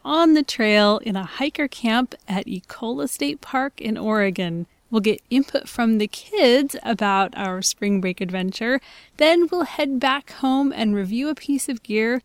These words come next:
that we brought with us on the trail. And we'll share a backpack hack that will turn leftover dinner into dessert.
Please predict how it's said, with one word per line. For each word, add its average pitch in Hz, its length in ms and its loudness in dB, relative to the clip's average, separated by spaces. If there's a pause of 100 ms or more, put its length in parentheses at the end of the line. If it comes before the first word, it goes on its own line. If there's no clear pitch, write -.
that 220 160 2
we 220 100 4
brought 208 320 2
with 254 220 2
us 254 160 0
on 226 220 2
the 214 80 4
trail. 175 500 -2 (240)
And 294 380 4
we'll 254 160 -2
share 196 260 -4
a - 40 -4
backpack - 640 -10
hack - 520 -4 (160)
that 208 120 0
will 202 140 2
turn 202 340 2
leftover 190 560 0 (160)
dinner 294 400 0 (180)
into 226 600 6
dessert. 190 840 -2